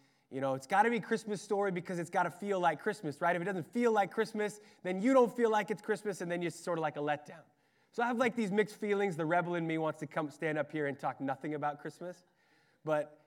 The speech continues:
at the same time, there's something incredibly powerful about the things that we're gonna talk about today.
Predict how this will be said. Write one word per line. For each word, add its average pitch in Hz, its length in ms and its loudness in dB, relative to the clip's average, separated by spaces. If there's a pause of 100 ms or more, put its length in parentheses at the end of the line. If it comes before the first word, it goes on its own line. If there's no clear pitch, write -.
(200)
at 165 80 -10
the 175 60 -10
same 190 240 -4
time, 180 220 -6
there's 143 120 -4
something 156 240 -8
incredibly 143 400 -4
powerful 135 460 -4
about 127 220 -6
the 131 60 -10
things 156 300 -6
that 147 100 -8
we're 143 100 -6
gonna 131 120 -6
talk 143 300 -4
about 127 180 -10
today. 139 320 -4